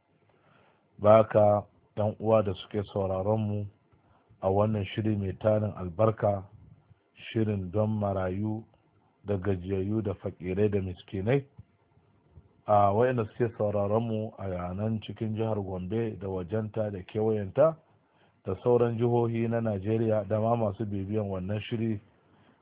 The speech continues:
kai tsaye a ko'ina suke a dun-, a duniya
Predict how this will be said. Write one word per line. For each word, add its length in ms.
kai 200
tsaye 600
a 420
ko'ina 420
suke 220
a 120
dun-, 480
a 360
duniya 600